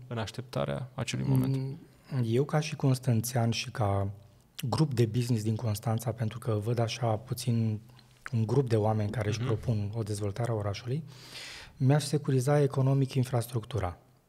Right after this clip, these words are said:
Speaker 1: Mhm.
Speaker 2: Noi avem obiceiul să închiriem sau să vindem infrastructura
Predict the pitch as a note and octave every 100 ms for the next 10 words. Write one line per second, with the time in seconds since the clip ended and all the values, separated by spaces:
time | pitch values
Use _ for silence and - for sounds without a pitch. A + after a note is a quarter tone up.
0 | _ _ _ _ C3+ - C3+ B2+ B2 D3
1 | D#3 D3 A#2+ - C#3+ C#3+ C3 A#2+ B2+ A#2+
2 | C3+ C3 B2 B2 B2 A#2+ A#2+ A2+ A2+ -
3 | G#2+ - G2+ F2